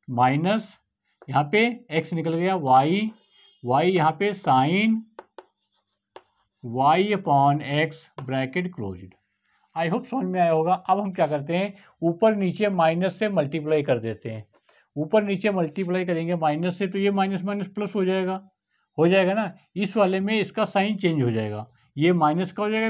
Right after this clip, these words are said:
प्लस का हो जाएगा। तो अगले में स्टेप में मैं लिख देता हूँ, यहाँ पे देखिए,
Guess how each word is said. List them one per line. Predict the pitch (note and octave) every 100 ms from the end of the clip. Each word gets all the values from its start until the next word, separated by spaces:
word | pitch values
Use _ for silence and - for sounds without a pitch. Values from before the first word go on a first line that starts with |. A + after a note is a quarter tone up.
| A3
प्लस | D3 B2
का | -
हो | C3
जाएगा। | C3 C3+
तो | C3+
अगले | D#3+ E3 F3+
में | F#3+
स्टेप | F3+ F#3+ E3+
में | F3+
मैं | E3+
लिख | D3
देता | D3 D#3+
हूँ, | D#3 D#3
यहाँ | D3
पे | D#3+
देखिए, | D3 C3 D3+ E3+